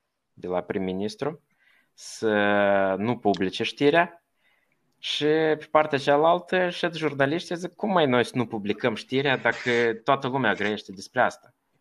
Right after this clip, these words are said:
Și că noi aici avem, uh, avem un conflict care, de fapt, vorbește despre ce reprezintă știrea și cine decide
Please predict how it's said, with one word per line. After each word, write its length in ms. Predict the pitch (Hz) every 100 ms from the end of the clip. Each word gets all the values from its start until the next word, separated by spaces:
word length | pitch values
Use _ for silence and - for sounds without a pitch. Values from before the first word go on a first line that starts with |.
| _ _ _ -
Și 140 | 175
că 120 | 196
noi 160 | 196 202
aici 240 | 196 196
avem, 340 | 175 175 185 175
uh, 80 | 165 156 151
avem 260 | 135 156 156
un 120 | 135
conflict 500 | 131 117 139 151 -
care, 220 | 143 143
de 180 | 135 127
fapt, 420 | - 151 151 - - - - _ _
vorbește 540 | - 127 117 151 151 123
despre 1000 | 127 - 143 135 135 131 131 127 123 - _ _
ce 240 | - 160 165
reprezintă 580 | 143 135 120 131 120
știrea 580 | - - 123 104 - - _ _ _
și 140 | -
cine 280 | - 151 131
decide 500 | 104 - 143 147